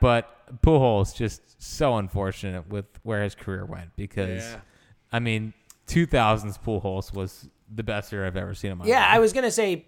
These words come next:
Speaker 2: he was the best hitter you've ever seen. Barry Bonds was the best I ever saw, and, like, you got the end of Bonds, but, like, you didn't really see the, the heart of Bonds. But, like,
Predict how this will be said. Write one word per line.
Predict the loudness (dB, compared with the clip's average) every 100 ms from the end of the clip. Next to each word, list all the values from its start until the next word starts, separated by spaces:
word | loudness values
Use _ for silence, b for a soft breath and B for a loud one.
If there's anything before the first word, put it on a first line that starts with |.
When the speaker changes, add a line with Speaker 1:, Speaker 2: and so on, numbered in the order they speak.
| -6
Speaker 2:
he | -4
was | -4
the | -2
best | -2 -2
hitter | -4
you've | -4 -6
ever | -8
seen. | -10 -4
Barry | 0 2
Bonds | 2 2 0 -4 -10
was | -8 -6
the | -4
best | 0 0 -2 -8 -16 _ -14
I | -2 0 2
ever | 0 -4
saw, | -2 0 0
and, | 0
like, | -2 -2
you | 2
got | 2 2
the | -4 -4
end | -2
of | -2
Bonds, | 0 -2 -2 -4
but, | -6
like, | -4
you | -4
didn't | -4
really | -2 -2
see | -4 -6
the, | -4 -6 -8
the | -10 -10 b b b
heart | 6 8
of | 8
Bonds. | 6 6 2
But, | 0 2
like, | 4 2